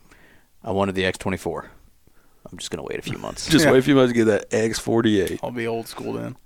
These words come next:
Speaker 2: You know.
Speaker 1: Which, that X twenty-four has been out for a while, honestly. <clears throat> You
Speaker 3: It's
Speaker 1: know.
Speaker 3: probably the second year of it, I think.
Speaker 1: Yeah, I mean, it's, it's a, and that's a badass call too.
Speaker 3: Mm-hmm.
Speaker 1: I'd be happy with one of those, honestly.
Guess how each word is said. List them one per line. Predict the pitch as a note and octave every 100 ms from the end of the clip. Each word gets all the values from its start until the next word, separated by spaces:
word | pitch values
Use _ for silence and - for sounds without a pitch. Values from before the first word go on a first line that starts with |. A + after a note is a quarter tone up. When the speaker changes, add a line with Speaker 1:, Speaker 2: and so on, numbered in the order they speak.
| -
Speaker 2:
You | - -
know. | - - - - - A2
Speaker 1:
Which, | A#2 -
that | - E3+
X | G4+ -
twenty-four | B2 G#2+ G#2+ F3
has |
been | F2+ F#2
out | A#2+
for | - E2
a |
while, | E2 A#2 A#2+
honestly. | F#2 A2+ - - - - -
<clears throat> | - - _
You | - - D2+
Speaker 3:
It's | -
Speaker 1:
know. | A#2+
Speaker 3:
probably | C#3+ B2
the |
second | - - C3+ G#2+
year | D3
of | B2
it, | A2
I |
think. | - G#2
Speaker 1:
Yeah, | G#2+
I | F2+
mean, | F#2+
it's, | A2+ - - -
it's | - B2+
a, | A#2+ F#2 E2+ E2+
and | G#2+
that's | C3+
a | F#2
badass | F2 E2+ D#2+ F2+ - - - -
call | - E2
too. | D#2 G2 E2+ -
Speaker 3:
Mm-hmm. | C#3 G#2
Speaker 1:
I'd | G#2
be | G2
happy | F2 F2+ F2+
with | F2 F2+
one | F2
of | E2+
those, | F2 F2
honestly. | F2 F2 F2